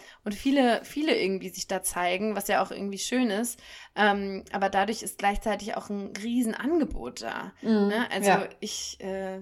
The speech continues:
Speaker 1: finde das ganz spannend, was da so, was da so passiert. Aber vielleicht machen wir jetzt tatsächlich mal den Sprung, ähm, so nochmal zum Thema Veganismus, das vereint uns ja auch.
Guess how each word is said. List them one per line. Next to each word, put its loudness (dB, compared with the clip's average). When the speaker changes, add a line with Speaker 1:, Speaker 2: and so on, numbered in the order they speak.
Speaker 1:
finde -6
das -10
ganz -2
spannend, 0
was -10
da -6
so, -10
was -6
da -6
so -8
passiert. -4
Aber 0
vielleicht 2
machen -2
wir 0
jetzt -6
tatsächlich -8
mal -8
den -8
Sprung, 0
ähm, 2
so -8
nochmal -4
zum -8
Thema -2
Veganismus, -2
das -10
vereint -6
uns -12
ja -6
auch. -6